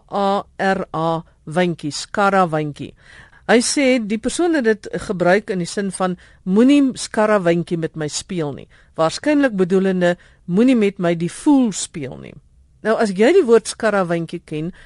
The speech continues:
moet jy gerus vir my laat weet. Ek sal graag wil hoor. Soos wat ek maar maak, onmiddellik het ek gedink, dis seker maar 'n typiese uitdrukking aan Namakoland. Toe bel ek vir Elias Nel, bekende storieverteller,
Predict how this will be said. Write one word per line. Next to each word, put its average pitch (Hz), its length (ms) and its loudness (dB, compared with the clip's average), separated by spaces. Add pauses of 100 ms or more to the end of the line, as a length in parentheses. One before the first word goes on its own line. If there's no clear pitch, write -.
(140)
moet 190 80 -4
jy 240 160 2
gerus 233 320 2
vir 339 80 -2
my 220 160 2
laat 165 320 0
weet. 185 240 0
Ek - 160 -10
sal 214 140 -6
graag 185 340 0
wil 165 160 -2
hoor. 185 240 2 (400)
Soos 285 300 -6
wat 294 100 0
ek 254 160 -6
maar 208 160 2
maak, 190 320 2
onmiddellik 170 400 -2
het 247 140 -6
ek - 160 -18
gedink, 202 320 -4
dis 170 180 -8
seker 226 240 -8
maar 196 160 -4
'n 170 140 -2 (340)
typiese 247 320 -2
uitdrukking 185 560 0
aan 160 160 -6
Namakoland. 269 640 -2 (300)
Toe 165 80 -10
bel 196 220 2
ek 208 160 -4
vir 165 220 -6
Elias 175 460 -2
Nel, 233 400 -2 (240)
bekende 240 400 -2
storieverteller, 220 1300 -2